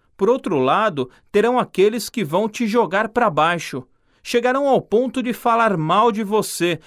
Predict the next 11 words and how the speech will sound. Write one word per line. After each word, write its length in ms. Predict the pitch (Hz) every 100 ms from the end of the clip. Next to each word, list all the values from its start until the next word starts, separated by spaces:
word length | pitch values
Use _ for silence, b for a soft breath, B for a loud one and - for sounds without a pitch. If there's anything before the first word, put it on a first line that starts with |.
| B
procurarão 600 | - 208 214 240 202 208 226
derrubar 640 | 226 214 139 165 208 214
sua 280 | - 202 180
autoestima. 960 | 175 180 185 180 - - 143 127 117 _ _ _ _ _ _ _ _ _ -
Neemias, 640 | 165 180 151 180 214 165
enquanto 500 | 156 139 160 165 160
reerguia 560 | 147 160 139 135 180 180
os 160 | 135
muros 460 | 143 151 180 170 139
de 160 | 139
Jerusalém, 760 | 147 156 139 135 120 135 208